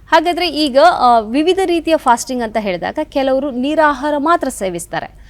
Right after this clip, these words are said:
ಆ, ಹೆಚ್ಚಿನವರಿಗೆ ಗ್ಯಾಸ್ಟ್ರಿಕ್ ಆಸಿಡಿಟಿ ಸಮಸ್ಯೆ already ಇದೆ. So ಈ ಉಪವಾಸದಿಂದ ಯಾವ ರೀತಿಯ ಸಮಸ್ಯೆಗಳು ಅನ್ನ ಫೇಸ್ ಮಾಡ್ಬೇಕಾಗತ್ತೆ?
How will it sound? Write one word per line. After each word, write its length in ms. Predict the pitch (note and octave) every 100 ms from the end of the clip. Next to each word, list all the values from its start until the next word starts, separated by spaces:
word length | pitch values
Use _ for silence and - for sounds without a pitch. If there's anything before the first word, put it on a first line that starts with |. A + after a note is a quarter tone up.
| - - -
ಆ, 280 | G#3 G#3 G3 - -
ಹೆಚ್ಚಿನವರಿಗೆ 800 | F#4 F4 - A#4+ A#4 F#4+ G4 F4+
ಗ್ಯಾಸ್ಟ್ರಿಕ್ 520 | C4 A#3 - D4+ C4+
ಆಸಿಡಿಟಿ 360 | B3 B3+ C4
ಸಮಸ್ಯೆ 440 | C4 A#3+ B3+ - D#4 G3+ G3+
already 320 | D#4+ G4+ D4
ಇದೆ. 320 | F3 - - - _ -
So 100 | D4
ಈ 140 | C#4+ C#4+
ಉಪವಾಸದಿಂದ 800 | C#4+ C4+ E4+ E4+ D#4+ B3+ B3 C#4
ಯಾವ 340 | C4 G3+ F#3 D4
ರೀತಿಯ 240 | D#4+ E4+
ಸಮಸ್ಯೆಗಳು 720 | - G#3+ D#4 - G#4 E4+ C4
ಅನ್ನ 200 | A3+ G#3+ G3+ D#3+ -
ಫೇಸ್ 340 | - A3+ A3 G#3+
ಮಾಡ್ಬೇಕಾಗತ್ತೆ? 680 | F3 E3 D#3 D3+ - -